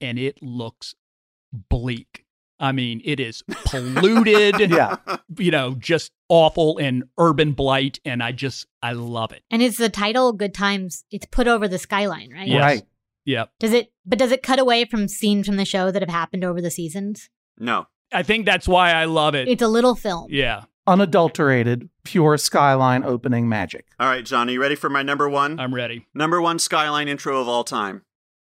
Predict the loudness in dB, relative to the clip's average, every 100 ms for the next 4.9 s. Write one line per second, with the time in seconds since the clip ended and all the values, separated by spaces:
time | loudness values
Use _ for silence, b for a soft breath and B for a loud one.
0 | _ _ _ -12 -10 -10 -10 -10 -8 -10
1 | -10 -12 -6 0 0 2 0 0 -2 -4
2 | -8 -12 _ -4 -2 -2 -2 -2 -2 0
3 | 0 0 -2 -2 -4 -4 -2 -2 -2 -4
4 | -2 0 -2 -2 -2 -6 -6 -12 -16